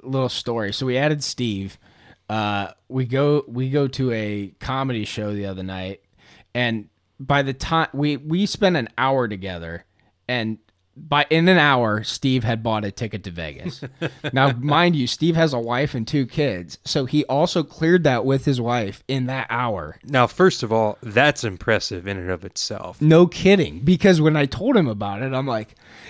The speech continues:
Speaker 1: I'm, I'm thinking, like, "Oh, you know, Steve, he's gonna be, uh, he, he's gonna be like, 'Oh, man, I got work and I got
Speaker 2: <laughs> Yeah.
Speaker 1: kids and
Speaker 2: What?
Speaker 1: everything.'" Steve looks at me and goes, "Dude, I need that."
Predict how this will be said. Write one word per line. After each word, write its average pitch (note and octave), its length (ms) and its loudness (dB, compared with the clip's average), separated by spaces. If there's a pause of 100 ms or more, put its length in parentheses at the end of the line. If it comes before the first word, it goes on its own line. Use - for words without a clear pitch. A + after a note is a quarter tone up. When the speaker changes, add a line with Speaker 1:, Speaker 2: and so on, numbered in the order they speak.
(120)
Speaker 1:
I'm, D#3+ 220 2
I'm C#3+ 140 0
thinking, C3 360 -2
like, G#2 320 -8
"Oh, G2+ 360 -4 (180)
you C3+ 160 -2
know, B2+ 180 0
Steve, C3+ 440 0
he's C#3 240 0
gonna C#3 180 -2
be, A#2+ 260 -6
uh, G2+ 280 -8 (680)
he, - 200 -8
he's A#2+ 260 -2
gonna A2 140 -6
be F#2+ 120 -8
like, F#2 160 -8
'Oh, D3+ 220 0
man, G#2 380 -6
I G2 100 -10
got G#2 240 -10
work A2+ 320 -8
and G#2+ 80 -8
I G#2 60 -10
got G#2+ 120 -8
Speaker 2:
<laughs> B2+ 40 -4
Yeah. B2 80 -2
Speaker 1:
kids A#2 340 -10
and A2+ 120 -8
Speaker 2:
What? C#3+ 80 4
Speaker 1:
everything.'" A#2 220 -8 (200)
Steve F3 340 0
looks D#3+ 160 2
at D3+ 80 -4
me C#3+ 80 -2
and A#2+ 100 -6
goes, G#2+ 200 -8
"Dude, G2+ 400 -8 (100)
I F2+ 140 -8
need E2 380 -14
that." D2+ 280 -14